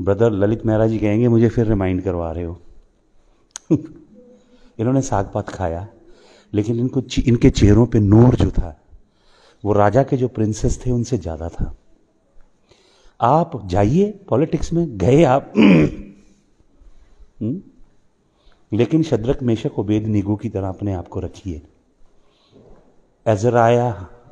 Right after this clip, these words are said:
हनानियल और मिखेल और दानियल की तरह रखिए, अछूते। वो गंदगी आपको छूने ना पाए। यीशु मसीह कहता, "तुम जगत में हो, लेकिन जगत के नहीं हो।" हालेलुया।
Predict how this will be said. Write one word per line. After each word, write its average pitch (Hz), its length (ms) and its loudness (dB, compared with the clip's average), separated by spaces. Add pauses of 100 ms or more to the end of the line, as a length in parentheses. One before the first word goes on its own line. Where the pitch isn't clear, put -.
हनानियल 107 500 -4 (1080)
और 101 180 2
मिखेल 104 680 -2
और 92 160 -4
दानियल 101 420 0
की 135 140 -6
तरह 92 200 -8
रखिए, 87 440 -10 (340)
अछूते। - 720 -6 (560)
वो 113 60 2
गंदगी 117 500 2
आपको 110 300 2
छूने 98 360 -6
ना 90 120 -6
पाए। 85 340 -8 (800)
यीशु 113 200 4
मसीह - 280 4
कहता, 120 240 4
"तुम 143 180 4
जगत 110 360 4
में 107 160 6
हो, 127 340 8
लेकिन 113 400 0
जगत 92 280 2
के 110 120 0
नहीं 90 320 -2
हो।" 76 160 -14 (2000)
हालेलुया। 90 720 -4